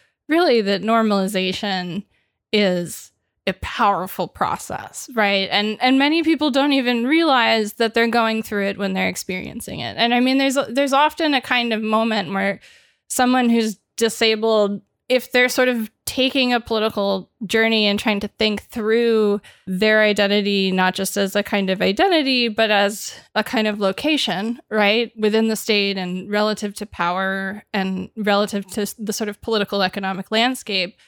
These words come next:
y-, you know, where you have to sort of reckon with your own internalized ableism, with the ways that you just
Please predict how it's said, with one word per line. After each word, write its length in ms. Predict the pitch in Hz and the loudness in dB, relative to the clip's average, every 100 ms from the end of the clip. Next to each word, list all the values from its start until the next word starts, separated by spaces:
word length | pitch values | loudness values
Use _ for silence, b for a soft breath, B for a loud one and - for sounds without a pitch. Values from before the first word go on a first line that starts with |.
| _ - | _ -18
y-, 100 | 254 | -12
you 200 | 302 277 | 0 2
know, 180 | 277 254 | 4 2
where 140 | 254 | 2
you 140 | 262 254 | 4 2
have 120 | 254 | 2
to 120 | 254 | -2
sort 180 | 277 247 | 0 0
of 160 | 233 | 0
reckon 800 | 240 269 269 269 247 233 226 - | 2 0 2 0 2 0 -2 -2
with 340 | 214 226 214 202 | 0 2 2 0
your 200 | 208 190 | 2 2
own 160 | 190 | 2
internalized 840 | 190 202 202 226 240 240 240 233 - | 0 -2 0 0 2 2 2 0 0
ableism, 640 | 233 220 226 226 220 220 214 | 2 2 2 0 -2 -2 -2
with 160 | 190 | -2
the 100 | 196 | -2
ways 380 | 190 196 196 202 | 0 0 0 0
that 340 | 202 190 190 | 0 2 0
you 180 | 208 202 | -2 -4
just 500 | 190 185 - - - | -4 -6 -10 -16 -16